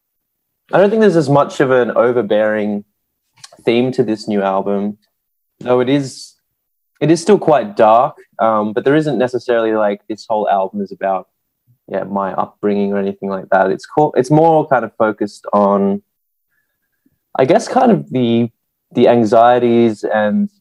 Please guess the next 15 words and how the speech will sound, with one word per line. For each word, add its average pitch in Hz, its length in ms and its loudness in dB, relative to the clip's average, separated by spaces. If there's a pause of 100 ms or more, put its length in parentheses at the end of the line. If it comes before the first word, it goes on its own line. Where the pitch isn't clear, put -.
kind 104 160 0
of, 98 220 -4 (1200)
you 131 100 -4
know, 107 100 0
tough 120 300 -2
times 104 440 0
after 107 400 0
we 107 100 -2
released 101 560 -2
Alien. 98 500 -4 (200)
Um, 95 520 -8 (1120)
yeah, 143 360 4
I 120 60 4
think 196 440 0 (260)
releasing 143 840 0